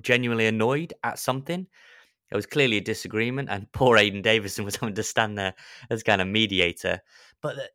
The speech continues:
th-, they're so experienced, Steve Parkin and Phil Parkinson. They've had great success together. That's absolutely normal. We, we saw, didn't we, in the documentary, Tozer and Mullin going at it in the, in the Notts County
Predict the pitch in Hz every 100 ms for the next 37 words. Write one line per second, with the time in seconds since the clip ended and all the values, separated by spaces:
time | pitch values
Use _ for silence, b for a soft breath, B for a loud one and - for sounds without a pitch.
0 | - 165 139 160 147 - 165 131 - 123
1 | 120 104 92 101 92 101 95 98 92 90
2 | 92 95 95 92 101 104 98 95 127 135
3 | - - 101 101 95 - 92 92 92 92
4 | - _ _ _ _ _ _ 107 110 107
5 | 107 - 104 95 95 90 98 123 - 139
6 | - 175 143 131 107 98 110 - 120 131
7 | - 95 - 110 107 101 104 104 113 98
8 | 85 _ _ _ _ 101 95 98 - 104
9 | 95 95 95 - 101 95 101 - 107 98
10 | 95 95